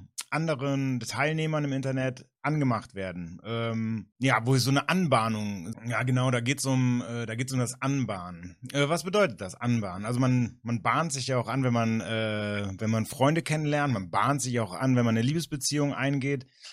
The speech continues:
aber beim Cybergrooming gibt's um was anderes. Praktisches Beispiel, ähm, habe ich gestern gehört von einem Schulsozialarbeiter, ähm, ein Mädchen, äh, bekommt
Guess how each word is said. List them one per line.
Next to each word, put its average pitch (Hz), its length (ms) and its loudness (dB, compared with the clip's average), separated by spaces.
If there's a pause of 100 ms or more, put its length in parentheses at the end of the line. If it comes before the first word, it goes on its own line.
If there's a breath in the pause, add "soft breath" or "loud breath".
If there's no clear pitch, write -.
(100)
aber 127 120 2
beim 135 160 6
Cybergrooming 160 580 2
gibt's 143 180 -2
um 135 80 0
was 131 140 2
anderes. 107 640 -4 (720)
Praktisches 151 420 -2
Beispiel, 196 720 0
ähm, 143 240 4
habe 135 140 2
ich - 80 -6
gestern 160 320 0
gehört 143 240 4
von 139 120 -2
einem 127 220 4
Schulsozialarbeiter, 139 1120 0 (580 loud breath)
ähm, 123 500 4
ein 123 200 2
Mädchen, 143 1120 0
äh, 127 180 0
bekommt 135 720 0